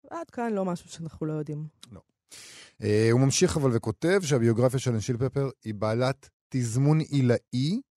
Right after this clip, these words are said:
Speaker 2: היא רואה אור בשעה שמערכת המשפט סוגרת על האיש שהיה בתפקיד כמעט עשור, והוא שחקן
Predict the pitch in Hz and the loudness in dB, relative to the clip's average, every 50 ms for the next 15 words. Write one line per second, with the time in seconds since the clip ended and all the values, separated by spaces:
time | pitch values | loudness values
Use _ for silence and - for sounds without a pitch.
0 | _ _ _ _ _ - 123 120 113 110 120 127 143 147 139 135 143 165 175 175 | _ _ _ _ _ -4 0 2 4 4 6 6 6 6 6 6 6 4 4 2
1 | 156 135 - 131 120 127 - 131 120 110 107 117 135 127 - 151 147 127 - - | 0 0 0 0 -2 -2 -2 -4 -4 -2 -2 -4 -4 -6 -6 -6 -6 -6 -8 -8
2 | - 143 147 - - - - - 139 120 113 104 - 135 151 156 170 175 - 147 | -6 -6 -6 -8 -8 -14 -10 -6 -6 -6 -6 -4 -2 -2 -2 -2 -2 -4 -4 -2
3 | 127 120 113 101 123 147 143 - - 135 110 101 104 107 117 123 127 139 - 127 | -2 -2 -2 -4 -6 -8 -8 -6 -4 -4 -2 -2 -2 -2 -2 -4 -4 -4 -8 -10
4 | - - - - 123 117 - - 107 101 95 110 123 - 101 - - - 147 160 | -12 -14 -10 -10 -10 -10 -10 -12 -12 -10 -8 -10 -10 -10 -10 -12 -8 -4 -4 -4
5 | 147 123 110 98 - - 90 - _ - 123 131 147 | -4 -4 -10 -10 -10 -12 -16 -14 _ -4 -4 -2 -2